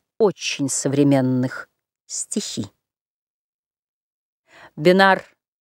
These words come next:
кивком откланившись, устранилась.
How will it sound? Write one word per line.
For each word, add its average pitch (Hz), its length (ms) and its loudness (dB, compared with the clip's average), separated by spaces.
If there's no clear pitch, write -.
кивком 185 480 -2
откланившись, 170 960 -2
устранилась. 139 880 -4